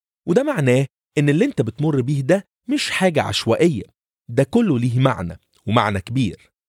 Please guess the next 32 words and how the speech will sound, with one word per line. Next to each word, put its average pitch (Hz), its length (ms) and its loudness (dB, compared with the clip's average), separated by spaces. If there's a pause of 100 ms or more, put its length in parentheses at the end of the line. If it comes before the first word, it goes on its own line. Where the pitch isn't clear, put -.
(260)
بس 190 180 0
أنت - 160 -2
مش 127 160 -6
قادر 147 220 0
تشوفه 123 420 -4
لحد 107 300 -6
دلوقتي. 104 540 -4 (540)
بس - 180 0
ناس 285 200 -2
كتير 165 360 -2
هتشوفه 156 460 0 (240)
لما 214 240 2
في - 100 -8
النهاية 139 580 0 (140)
يجي 147 420 2
وقت 107 320 0
العرض. 92 340 -2 (1500)
ده 277 60 0
حصل 208 340 0
مع 127 160 0
داوود. 135 540 0 (640)
في - 120 -2
رسالتنا 147 420 0
النهاردة 123 320 0
من 107 120 -2
كلمة 135 340 -2
الله 156 340 2 (100)
الموجودة 131 460 -2
في - 100 -6
صمويل 151 360 0
الأول 113 400 -2
سبعتاشر 180 720 -2